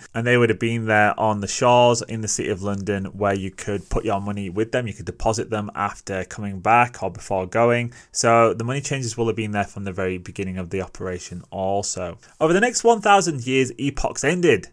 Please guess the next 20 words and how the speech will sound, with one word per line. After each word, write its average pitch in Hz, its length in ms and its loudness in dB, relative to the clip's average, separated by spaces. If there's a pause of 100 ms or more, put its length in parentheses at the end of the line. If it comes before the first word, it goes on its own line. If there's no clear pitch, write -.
and 101 260 -8
Rome 120 440 2
as 107 200 0
an 107 100 -6
empire 107 440 -4
fell, 117 540 2 (100)
leaving 123 260 -2
the 120 80 -2
City 120 300 -2
of 104 140 -2
London 107 260 -4
cast - 460 -4
adrift. 156 640 -2
The 127 80 -6
Saxon 185 380 2
monarchs 143 420 0
were, 147 320 6
as 101 160 -4
the 104 100 -6
Romans, 139 520 -2